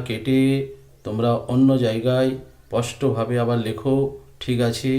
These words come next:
কিন্তু তোমরা কখনোই সেই জায়গাতে আর লিখবে না। তাহলে তোমাদের ওই লেখাটা অস্পষ্টতার কারণে তোমাদের নাম্বার কাটা যেতে পারে।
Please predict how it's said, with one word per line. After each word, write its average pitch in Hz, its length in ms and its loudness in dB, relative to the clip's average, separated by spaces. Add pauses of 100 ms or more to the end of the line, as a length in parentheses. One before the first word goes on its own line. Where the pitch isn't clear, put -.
(500)
কিন্তু 120 400 0 (520)
তোমরা 117 340 2
কখনোই 127 460 -2 (380)
সেই 131 340 0
জায়গাতে 117 440 0
আর 107 120 0
লিখবে 107 360 -4
না। 123 160 0 (480)
তাহলে 113 300 -4
তোমাদের 117 500 0 (420)
ওই 113 140 -2
লেখাটা 110 420 -4
অস্পষ্টতার 127 880 -4
কারণে 120 400 0 (680)
তোমাদের 110 360 -2
নাম্বার 107 380 -2
কাটা 101 260 -2
যেতে 104 240 -4
পারে। 101 320 -4